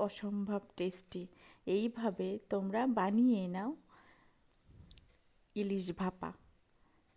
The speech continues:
গ্রেভিটা কত সুন্দর হয়েছে। তার জন্য তিন পিস ইলিশ নিয়েছি। লবণ আর হলুদ আর সর্ষের তেল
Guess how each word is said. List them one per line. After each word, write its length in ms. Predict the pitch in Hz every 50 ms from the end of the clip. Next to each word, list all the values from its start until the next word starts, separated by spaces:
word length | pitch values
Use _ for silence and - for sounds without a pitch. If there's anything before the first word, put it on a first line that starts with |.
| _ _ -
গ্রেভিটা 540 | 196 180 196 196 196 190 214 226 - 254 254 254 -
কত 160 | 208 190 190 208 208 -
সুন্দর 340 | - 240 233 240 240 262 254 254 247
হয়েছে। 320 | 247 247 247 247 - 294 330 370 - - - - - - - - - - - -
তার 180 | 240 214 214 202 185 - -
জন্য 280 | 226 247 262 285 285 254 220 220 233 -
তিন 180 | - 233 247 254 269 269 269
পিস 220 | - 302 311 - - - - 247
ইলিশ 220 | 240 220 220 208 - - 214
নিয়েছি। 360 | 208 202 196 190 190 - - 202 185 185
লবণ 400 | 190 185 180 170 190 240 285 294 294
আর 160 | 285 269 262 233 202
হলুদ 340 | 202 202 202 220 226 226 - - - - - - 202 202 214
আর 120 | 254 339 403 392 - -
সর্ষের 440 | - 285 262 262 - - 240 214 - - - -
তেল 180 | 208 185 170